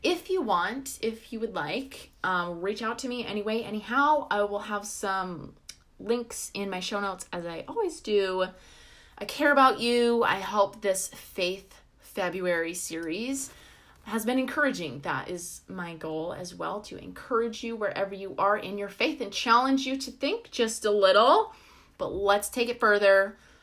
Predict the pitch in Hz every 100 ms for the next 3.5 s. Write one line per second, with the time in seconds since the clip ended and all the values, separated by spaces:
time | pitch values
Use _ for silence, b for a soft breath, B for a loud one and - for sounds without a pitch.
0 | b b 196 190 190 202 202 202 214 214
1 | 208 - 226 233 233 320 269 - 185 -
2 | 180 180 196 208 214 - 269 269 269 254
3 | - 196 185 180 180